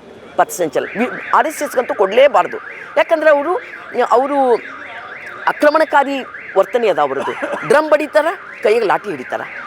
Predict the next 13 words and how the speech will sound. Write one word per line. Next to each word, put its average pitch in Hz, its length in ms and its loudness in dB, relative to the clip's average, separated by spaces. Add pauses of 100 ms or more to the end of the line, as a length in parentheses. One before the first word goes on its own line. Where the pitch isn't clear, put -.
(160)
ಹಾಗಾಗಿ 175 340 4
ನಾವು 180 220 2
ಹೇಳ್ತೀವಿ 196 300 -2
ಇವತ್ತು 196 160 4
ಪರ್ಮಿಷನ್ 135 340 -2
ಕೊಡಬಾರ್ದು. - 440 -2
ಹೌದಿಲ್ಲ 247 400 0
ಅಣ್ಣ? 226 120 -4 (380)
ಪರ್ಮಿಷನ್ 247 360 2
ಕೊಡಬಾರ್ದು. 214 600 4 (340)
ಇದನ್ನ 175 260 2 (440)
ಹ-, 165 200 2
ನೆ-, - 240 -2